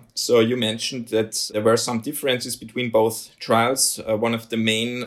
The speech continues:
differences was probably the fact that the cam Rivo trial mainly recruited patients from Asian countries,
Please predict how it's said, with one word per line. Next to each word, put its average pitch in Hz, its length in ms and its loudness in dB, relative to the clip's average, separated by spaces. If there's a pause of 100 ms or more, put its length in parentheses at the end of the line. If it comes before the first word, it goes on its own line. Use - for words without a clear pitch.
differences 117 560 -4
was 113 140 -2
probably 110 680 2 (400)
the 107 80 0
fact - 680 2
that 101 300 4 (440)
the 101 400 4 (120)
cam 104 400 4
Rivo 117 320 2
trial 107 340 2
mainly 107 380 2
recruited 104 520 -2
patients 104 440 0
from 104 240 2
Asian 123 260 0
countries, 117 640 -2